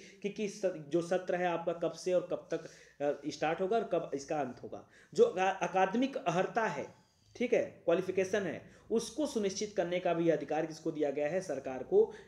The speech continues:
दिया गया है। तो याद रखिएगा। अच्छा, एक और case है दोस्तों यहाँ पर, Saint Stephen College बनाम दिल्ली विश्वविद्यालय, ठीक है, ये case है। इस मामले में यह कहा गया कि राज्य से सरकारी सहायता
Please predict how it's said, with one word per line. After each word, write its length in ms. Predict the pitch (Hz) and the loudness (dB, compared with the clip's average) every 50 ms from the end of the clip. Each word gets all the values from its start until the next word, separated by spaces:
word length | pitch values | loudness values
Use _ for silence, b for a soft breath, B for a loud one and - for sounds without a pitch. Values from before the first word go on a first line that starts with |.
| B - | B -10
दिया 260 | 151 151 170 143 113 | -2 0 2 2 2
गया 140 | 113 117 120 | -2 -4 -6
है। 60 | 123 | -4
तो 80 | 123 160 | 0 2
याद 200 | 160 156 156 160 | 2 2 2 2
रखिएगा। 340 | 165 165 170 160 185 185 180 B B B B - | 0 0 0 0 -2 -2 -2 B B B B -2
अच्छा, 140 | 190 190 | 0 2
एक 220 | 180 - 180 185 190 | 4 4 4 6 6
और 180 | 202 214 226 | 6 6 4
case 300 | 214 - 202 208 208 - | 4 2 4 4 4 4
है 60 | 214 202 | 2 2
दोस्तों 300 | 202 196 190 - 202 196 | 2 2 2 0 -2 -2
यहाँ 180 | 190 180 185 - | -2 0 2 2
पर, 100 | 208 202 | 2 2
Saint 440 | - - - 226 220 233 233 220 - - 185 | 2 2 2 2 4 4 2 0 -2 -2 -2
Stephen 520 | 190 - - - 190 190 - 233 240 233 | -4 -2 -2 -4 -4 -2 0 -2 -2 0
College 360 | - - 175 165 170 180 180 | 0 2 2 4 4 4 2
बनाम 320 | 160 160 160 165 175 180 175 | 2 0 0 2 0 0 2
दिल्ली 280 | 160 185 214 220 220 | 2 4 4 4 2
विश्वविद्यालय, 600 | 175 160 143 - 135 123 117 - - 110 - - - - - - | 0 0 -2 -4 -6 -8 -8 -8 -8 -8 -8 -10 -12 -16 -8 -4
ठीक 180 | - 233 214 - | -2 -2 -2 -2
है, 80 | - - B B B B B B B B - | -6 -8 B B B B B B B B 4
ये 120 | 185 220 208 | 6 6 6
case 340 | 214 - 202 202 196 196 | 8 6 6 6 6 4
है। 100 | 196 202 | 2 2
इस 180 | 233 233 196 196 | 2 0 0 -2
मामले 360 | 214 196 185 190 202 226 233 | -2 -2 -2 2 4 6 6
में 320 | 220 190 160 156 180 220 214 B B B B - | 6 4 2 0 0 -2 -6 B B B B 6
यह 120 | 202 233 | 6 6
कहा 240 | 226 233 208 190 180 | 8 6 6 6 6
गया 160 | 175 185 196 | 6 6 4
कि 180 | 208 233 254 226 | 4 4 2 2
राज्य 400 | 180 170 165 202 226 220 240 226 | 2 4 4 2 2 2 0 0
से 220 | - 190 180 196 | 2 2 2 0
सरकारी 640 | 196 - - 165 160 165 - 160 156 160 170 202 240 | 2 2 2 2 2 2 0 0 0 2 2 2 0
सहायता 720 | 226 - 196 165 156 151 143 143 - - 156 147 139 135 | -2 -2 -6 -4 -2 -2 -2 -2 -2 -2 -2 -2 -4 -6